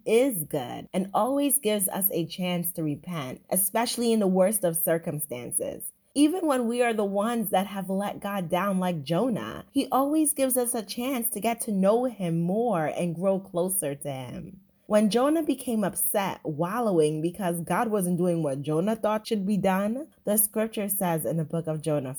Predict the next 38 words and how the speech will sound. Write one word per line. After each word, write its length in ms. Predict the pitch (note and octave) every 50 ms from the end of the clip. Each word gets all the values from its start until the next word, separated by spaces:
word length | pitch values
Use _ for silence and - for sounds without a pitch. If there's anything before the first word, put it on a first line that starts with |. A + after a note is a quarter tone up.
| - -
four, 240 | E3+ E3+ F3 F3 F3+
verse 360 | E3 D#3+ D#3 D3 D3+ D3 -
two, 440 | - - - C#3+ B2 A#2 A2 - - - - _ _ _ _ _ _
he 180 | - A3+ G#3+ F#3+
prayed 520 | G3+ - - G#3 G#3 A3 B3 B3+ A#3+ -
to 120 | - B3+ A3
the 140 | F#3 G3+ F#3
Lord, 500 | D#3+ D3 C3+ C3 C3 B2+ A#2+ B2 - - _ _ _ _ _ -
"Isn't 380 | - B3 A#3+ C#4+ F4+ - - C4
this 240 | C4 C4+ C4 -
what 160 | B3 A#3+ A3+ G#3
I 100 | F#3+ F#3+
said, 380 | F#3+ - - F#3 F3 F3+ F3+
Lord, 420 | G3+ G3+ G3+ G3+ G#3 G#3+ G#3+ G#3+ - - _ _ -
when 160 | F#3 F#3+ F#3
I 80 | F#3 G#3
was 160 | G3 F3+ - - -
still 360 | - - F3 F3 F#3 G#3+ G3+
at 200 | - - D#3 D3
home? 560 | - - E3 D#3+ E3 E3 F3 F#3 G#3 A#3+ D#4 - _ _ _ _ _ _ _ _ -
That 280 | F#3 F3+ A#3 C#4 D4+ -
is 160 | C4+ B3+ G#3+
what 160 | A3 A#3 A3+
I 100 | A3 G#3+
tried 380 | G3+ G3+ - A3+ A3+ A3+ A3 A3
to 80 | A3+ G#3
forestall 720 | - - G3+ G3 G3+ G3+ G#3 - - G#3 A3 - B3 G#3
by 240 | E3+ F3+ E3+ E3+ F3+
fleeing 500 | - - - G3 A3 A#3 A3+ G3+ F#3+ F#3+
to 120 | G3 F#3 E3
Tarshish. 920 | - - - F#3+ A3 C4 C4 - - - G#1+ - - - - - - - - - _ _ _ _ _ _ _ _ _ - -
I 100 | F#3 F#3
knew 380 | F#3+ G3 G#3+ A#3 A#3+ A3 F#3+ F3
that 200 | D3+ E3+ D#3+ -
you 160 | D#3+ F#3 F#3
are 160 | F#3 F3 E3+ E3
a 80 | D#3
gracious 920 | C#3+ C3+ - D#3+ D#3 F3 F3+ F#3+ G3+ F#3+ - - D#3+ C3 C3+ C#3+ - -